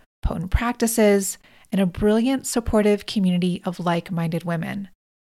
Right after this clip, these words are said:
And best of all, it's only thirty-seven dollars. This method is gentle yet powerful, and it actually works even when others haven't,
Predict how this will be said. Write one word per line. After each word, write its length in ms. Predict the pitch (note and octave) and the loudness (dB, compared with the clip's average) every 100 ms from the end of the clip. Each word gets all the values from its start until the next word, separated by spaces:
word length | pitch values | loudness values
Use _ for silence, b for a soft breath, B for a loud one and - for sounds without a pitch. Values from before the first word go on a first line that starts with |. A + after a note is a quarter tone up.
| _ | _
And 140 | - F#3 | -4 0
best 220 | G3 - | 0 -2
of 100 | A#3+ | 2
all, 240 | A3+ G#3+ - | 4 4 0
it's 180 | G#3+ - | -6 -2
only 380 | G3+ G#3+ A#3 A3+ | 0 2 0 -2
thirty-seven 520 | F#3+ F3+ F3+ - E3+ E3 | -4 -2 -4 -6 -6 -4
dollars. 600 | D#3+ G#3 G#3+ A3+ - - _ _ _ _ b b | -6 -8 -12 -14 -14 -16 _ _ _ _ b b
This 180 | G3+ - | -2 2
method 400 | G#3 G#3 G#3 E3 | 4 4 2 -2
is 240 | E3 - - | -6 -10 -4
gentle 520 | A#3 A#3+ B3+ A3+ A3+ | 0 2 2 2 2
yet 200 | A3 - | -4 -6
powerful, 720 | - G#3+ G#3+ G#3 G#3 F#3+ F#3+ b b b - | -4 0 0 2 2 2 0 b b b 0
and 100 | A3 | 2
it 120 | A3 | 2
actually 520 | B3 C#4+ - F4 D#4+ | -2 -2 0 0 0
works 360 | B3 B3 F3+ - - | 4 6 6 -2 -4
even 380 | A3 B3 D4+ | -2 0 0
when 120 | C4 A#3+ | 0 0
others 300 | A3+ A3+ A3 | 2 0 0
haven't, 540 | F#3+ E3+ D#3 G3 - | -2 0 -2 -6 -14